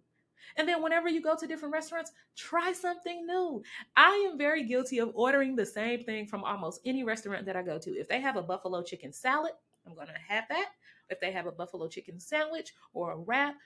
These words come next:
or something of that nature, I, that is like my go-to meal. But sometimes we have to spice it up and switch it up a little bit. So even if you wanna order your main thing, get a side of something different to try. Try, ask them what, what's their favorite dish, that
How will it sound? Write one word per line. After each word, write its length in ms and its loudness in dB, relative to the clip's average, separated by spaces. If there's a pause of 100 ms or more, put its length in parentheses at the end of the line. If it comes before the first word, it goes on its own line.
(100)
or 80 -2
something 340 -2
of 120 -4
that 180 0
nature, 420 -4
I, 180 -6 (100)
that 160 0
is 160 -2
like 160 -2
my 180 -2
go-to 400 0
meal. 300 -8 (1400)
But 160 -2
sometimes 360 0
we 100 -6
have 180 0
to 60 -6
spice 580 -2
it 80 0
up 180 0
and 180 -6
switch 400 -4
it 60 2
up 140 -2
a 40 -8
little 240 -10
bit. 220 -14 (560)
So 320 -2 (180)
even 280 8
if 100 4
you 100 4
wanna 200 4
order 280 4
your 200 2
main 320 -2
thing, 240 0 (280)
get 200 -10
a 40 -10
side 460 0
of 80 -4
something 380 -6
different 320 -8
to 80 -12
try. 160 -8 (1120)
Try, 280 0 (100)
ask 200 -2
them 180 -2
what, 240 4
what's 240 0
their 180 2
favorite 480 0
dish, 260 0
that 180 -2